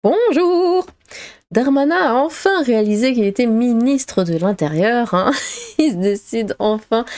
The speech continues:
à faire son travail. Alors malheureusement, c'est pas encore en France. Enfin, façon de parler, c'est Mayotte. Euh, mais c'est pas encore, disons, euh, la métropole. Darmanin veut durcir le droit du sol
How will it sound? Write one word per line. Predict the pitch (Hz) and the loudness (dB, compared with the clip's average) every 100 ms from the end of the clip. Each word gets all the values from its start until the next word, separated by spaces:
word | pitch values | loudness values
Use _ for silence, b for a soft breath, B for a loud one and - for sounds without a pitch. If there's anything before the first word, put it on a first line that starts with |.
| B - | B -2
à | 190 | -2
faire | 196 247 247 | 0 -2 -2
son | - 202 | -2 -2
travail. | - 196 190 233 | 0 0 2 2
Alors | 196 175 | 2 0
malheureusement, | 190 247 254 240 233 240 269 | 0 2 2 2 0 0 -2
c'est | - | -2
pas | 196 269 | -2 0
encore | 254 233 262 226 | -2 0 -2 0
en | 196 | -2
France. | - - 277 294 294 | -4 -10 -2 -2 -2
Enfin, | - 175 | -6 -4
façon | 170 170 165 | -4 -4 -4
de | |
parler, | 170 165 202 | -2 -2 -2
c'est | 202 165 | -2 -4
Mayotte. | 170 170 202 220 B B B B - | -2 -2 -2 -4 B B B B -2
Euh, | 180 180 175 | 0 2 2
mais | 202 226 | 2 0
c'est | - 175 | 0 -2
pas | 196 | 0
encore, | 202 - 196 | 0 0 0
disons, | 180 208 226 B - - | 0 0 -2 B -6 0
euh, | 160 160 | 0 0
la | 170 160 | 0 0
métropole. | 165 196 202 - 156 156 170 - B B B 196 | 0 -2 -2 -10 -10 -6 -4 -4 B B B -2
Darmanin | 175 254 269 262 285 | 0 2 2 2 2
veut | 220 247 262 | 2 2 2
durcir | 208 214 - - 240 - 190 | 0 0 -2 -2 0 0 2
le | 220 | 2
droit | 202 175 185 196 | 2 0 0 0
du | 175 | -2
sol | - 196 | 0 0